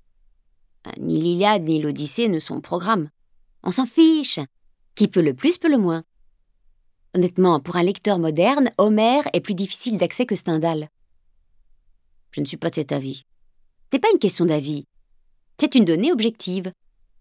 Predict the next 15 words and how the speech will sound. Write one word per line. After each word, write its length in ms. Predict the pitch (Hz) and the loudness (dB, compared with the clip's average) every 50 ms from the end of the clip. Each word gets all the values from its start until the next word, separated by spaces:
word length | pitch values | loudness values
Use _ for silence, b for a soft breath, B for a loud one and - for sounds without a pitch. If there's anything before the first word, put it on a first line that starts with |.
| _ _ - - - - | _ _ -20 -20 -16 -4
Bien, 240 | - 151 170 170 165 | 0 2 2 2 2
j'ai 100 | 143 143 | -2 -4
compris. 400 | - 156 143 - - 151 156 - _ _ _ _ _ _ _ _ _ _ _ _ | -6 -6 -6 -6 -8 -10 -10 -12 _ _ _ _ _ _ _ _ _ _ _ _
Vous 80 | - 151 | -6 -6
ne 60 | 151 | -6
voulez 240 | 143 143 147 143 139 | -4 -6 -6 -6 -6
plus 140 | - - 180 | -6 -6 -6
vous 140 | 160 156 151 | -6 -6 -6
occuper 300 | 147 - 151 - - 160 | -8 -8 -10 -8 -6 -4
de 80 | 165 | -2
moi. 160 | 175 190 185 - _ _ _ _ _ _ _ _ _ _ _ _ _ _ _ _ _ _ | -4 -4 -6 -8 _ _ _ _ _ _ _ _ _ _ _ _ _ _ _ _ _ _
Ce 140 | - - 156 | -10 -10 -8
n'est 80 | 147 | -8
pas 160 | - 202 202 | -6 -6 -4
vrai. 200 | 202 247 302 320 | -2 -2 -2 -2